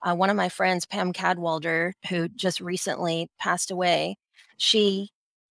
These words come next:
year, I mean, it was years after I had made that name, she said, "That's so cool how ed tech's in the middle of fried technology." And she looked at my face and she said, "You didn't know that before now?" And I'm like,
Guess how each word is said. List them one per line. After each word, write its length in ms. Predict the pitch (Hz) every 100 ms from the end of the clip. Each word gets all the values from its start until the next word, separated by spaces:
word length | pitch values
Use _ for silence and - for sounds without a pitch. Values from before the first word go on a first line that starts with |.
| _ _
year, 400 | 185 226 233 180
I 100 | -
mean, 120 | 208 208
it 20 |
was 140 | 185 170
years 500 | 170 220 170 160 160
after 260 | 156 170
I 40 | 160
had 240 | 160 160
made 200 | 165 147
that 200 | 156 -
name, 300 | 156 160 156
she 160 | - 196
said, 260 | - 190
"That's 160 | 196 415
so 160 | - 453
cool 240 | - 233 233
how 180 | 202 185
ed 180 | 202 196
tech's 380 | - 135 - -
in 60 | 175
the 60 |
middle 240 | 170 165 170
of 100 | 160
fried 220 | 160 160
technology." 760 | - - 147 147 156 - 131 220 _ _ _ _ _ _ _ _ _ _ _ _ _ _
And 120 | 220 202
she 180 | 240 214
looked 260 | 196 196 -
at 80 | 208
my 120 | 175
face 280 | 185 190 -
and 80 | 180
she 140 | 190
said, 320 | - 185 160 _ _ -
"You 120 | 202
didn't 180 | 202 180
know 140 | 165
that 260 | 185 190 -
before 360 | 202 185 185 185
now?" 320 | 190 190 202
And 100 | -
I'm 100 | 175
like, 180 | 165 160